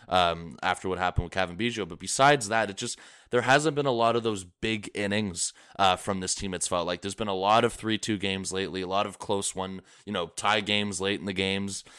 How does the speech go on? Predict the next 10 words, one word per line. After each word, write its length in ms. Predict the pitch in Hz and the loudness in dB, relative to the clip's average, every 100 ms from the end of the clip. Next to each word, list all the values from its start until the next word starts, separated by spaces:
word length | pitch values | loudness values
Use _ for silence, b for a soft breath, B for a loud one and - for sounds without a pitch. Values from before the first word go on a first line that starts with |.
| B | B
and 240 | 104 95 95 | 0 2 4
one-run 400 | 107 101 101 98 | 4 4 2 2
games 320 | 98 98 92 | 0 0 0
and 40 | |
everything 300 | 98 95 101 | -2 -2 -4
like 160 | 92 - | -4 0
that. 240 | 101 98 | 0 0
So 80 | 107 | 0
it 60 | 101 | 0
just, 240 | 117 - | -2 -6